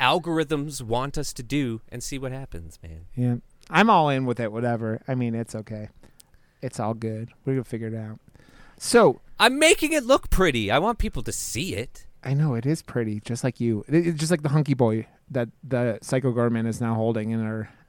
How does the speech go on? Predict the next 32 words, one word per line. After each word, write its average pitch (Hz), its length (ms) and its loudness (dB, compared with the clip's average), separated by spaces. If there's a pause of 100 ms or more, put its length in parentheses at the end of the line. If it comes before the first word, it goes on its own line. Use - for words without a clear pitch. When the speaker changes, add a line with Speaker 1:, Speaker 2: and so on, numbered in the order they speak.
(120)
Speaker 2:
our, 110 220 -6
uh, 110 180 -8 (180)
Speaker 1:
<laughs> - 140 -4
I 202 40 -4
fucking - 500 -4
Speaker 2:
our 117 240 -4
Speaker 1:
love 120 100 0
it. 92 60 -10
Speaker 2:
poster. 117 400 -2 (340)
I, 190 140 8
uh, 190 180 4 (160)
created 208 440 6
by, 156 400 8
uh, 143 520 0
uh, 131 280 0
Jen, 135 520 2
uh, 127 260 -2
who 135 200 2
is, 123 180 -2
uh, 123 240 -4 (180)
her 143 460 0
and 127 280 -2
her 123 260 -2
wife 120 440 -2
do, 127 240 -2
uh, 107 260 -6 (420)
uh, - 60 -16 (280)
stream 135 420 -2
on 117 200 -2
Fierce 135 360 0
Ferrets, 127 640 -4
uh, 131 60 -6